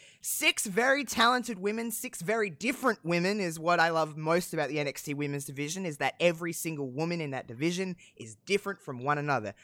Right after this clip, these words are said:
on an aesthetic level, in an in-ring style level. Everything about these women are different, which is, I think, is a big disconnect from what's going on on the main roster. And that's not a knock on the ladies. I just think they put them into bubbles sometimes.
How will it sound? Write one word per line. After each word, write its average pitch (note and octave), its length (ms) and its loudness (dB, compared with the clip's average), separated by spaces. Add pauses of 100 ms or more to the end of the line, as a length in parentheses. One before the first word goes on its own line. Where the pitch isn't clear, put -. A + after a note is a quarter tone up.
(120)
on C3 100 -2
an B2+ 140 -2
aesthetic - 520 4
level, E3+ 440 0
in C3+ 100 -8
an A#2+ 200 -10
in-ring F3 440 0
style E3 380 8
level. D3 380 0 (360)
Everything F3+ 440 2
about D3+ 260 0
these D3 160 -6
women C3+ 300 -6
are A2 100 -8 (140)
different, D3 400 -2
which A#2+ 180 -8
is, B2 80 -6
I C3 120 0
think, C#3 200 -8
is C3 120 -6
a B2+ 60 -6
big C#3+ 360 2
disconnect D3 500 -2
from C3+ 160 -12
what's B2 160 -6
going C3 220 -4
on B2 100 -6
on B2 60 -10
the B2 80 -10
main A#2+ 240 -8
roster. F#3+ 420 -2 (260)
And - 80 -6
that's C#3+ 200 -2
not D3+ 160 2
a - 40 0
knock C#3 280 4
on D#3 100 0
the C#3+ 80 -4
ladies. E3 420 0
I B2 60 -8
just A#2 180 -14
think C#3 140 -6
they A#2+ 80 -4
put D3+ 240 -6
them C3+ 140 -4
into C3 200 -8
bubbles C#3+ 480 0
sometimes. G3 680 -2